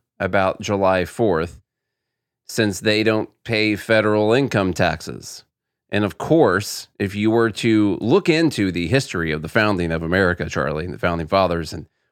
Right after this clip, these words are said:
why we declared independence, um, why we separated,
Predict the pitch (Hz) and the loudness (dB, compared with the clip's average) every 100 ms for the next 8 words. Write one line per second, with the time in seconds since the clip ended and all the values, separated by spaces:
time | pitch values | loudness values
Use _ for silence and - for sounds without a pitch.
0 | _ - 92 92 87 - 92 87 85 78 | _ 0 2 2 -2 -2 -2 -2 -4 -4
1 | 107 101 90 - - _ _ _ _ - | -2 0 -4 -8 -16 _ _ _ _ -4
2 | 104 101 95 92 104 92 85 117 104 92 | 0 2 2 2 2 2 0 0 2 0
3 | 90 95 | 0 -2